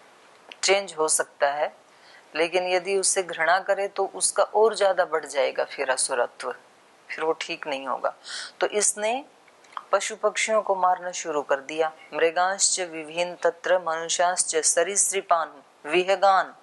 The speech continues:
प्लव-, प्लवगांश्च, हम्म, प्रसभात तान अभक्षत", तो वो उनको खाने लग गया,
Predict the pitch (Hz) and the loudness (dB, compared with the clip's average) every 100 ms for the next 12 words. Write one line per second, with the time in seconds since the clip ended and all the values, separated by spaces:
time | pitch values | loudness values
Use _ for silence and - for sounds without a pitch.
0 | _ - - - - - - 170 185 180 | _ -20 -14 -12 -12 -12 0 4 4 2
1 | - 170 160 - 185 196 220 214 208 208 | -10 -16 -8 4 6 6 6 6 4 0
2 | - 170 135 - _ _ _ _ _ - | 0 0 -2 -6 _ _ _ _ _ -20
3 | - - - - - - - - - - | -20 -20 -20 -20 -20 -20 -20 -20 -20 -20
4 | - - - - - _ - _ _ - | -18 -18 -20 -20 -20 _ -20 _ _ -20
5 | - - - - - - 160 190 254 - | -20 -20 -20 -20 -18 -6 -4 -4 -6 -14
6 | _ - - - - - - - - - | _ -20 -20 -20 -20 -20 -16 -16 -16 -16
7 | - - - - - - - - - - | -14 -14 -14 -16 -16 -20 -20 -20 -20 -20
8 | - - _ - - 202 214 214 190 190 | -20 -20 _ -20 0 4 4 4 4 6
9 | 226 - - 180 214 214 - 160 - - | 4 4 4 4 2 -2 0 0 0 -6
10 | - - 139 - - - - - - - | 0 2 0 -2 -6 -4 -6 -10 -18 -20
11 | - - 165 175 - 208 214 226 - 185 | -18 -2 0 0 -2 -2 2 2 2 2
12 | 175 175 151 117 117 - | 2 0 -2 -2 0 0